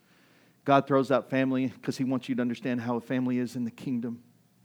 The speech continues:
So God creates all of this that as we know it today, all this human thing that we know today, all in the effort to get our attention so we could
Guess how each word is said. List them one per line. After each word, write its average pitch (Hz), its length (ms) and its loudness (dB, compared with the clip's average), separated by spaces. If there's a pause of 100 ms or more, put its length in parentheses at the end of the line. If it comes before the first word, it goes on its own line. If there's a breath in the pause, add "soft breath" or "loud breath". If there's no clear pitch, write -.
(520 soft breath)
So - 120 -2
God 156 280 4
creates 143 420 2
all 160 300 6
of 135 120 0
this 147 220 0
that 131 160 0
as 131 140 -2
we 135 80 -2
know 131 160 -2
it 110 80 -6
today, 123 200 2
all 131 140 4
this 147 180 0
human 170 440 -4
thing 151 260 -4
that 131 120 -4
we 127 100 -2
know 131 160 0
today, 127 400 2 (440 loud breath)
all 147 320 4
in 139 160 -6
the 135 200 -6
effort 131 380 -4
to - 100 -18
get 110 300 -6
our 127 140 -6
attention 123 500 -8
so - 160 -10
we 123 120 -6
could - 160 -10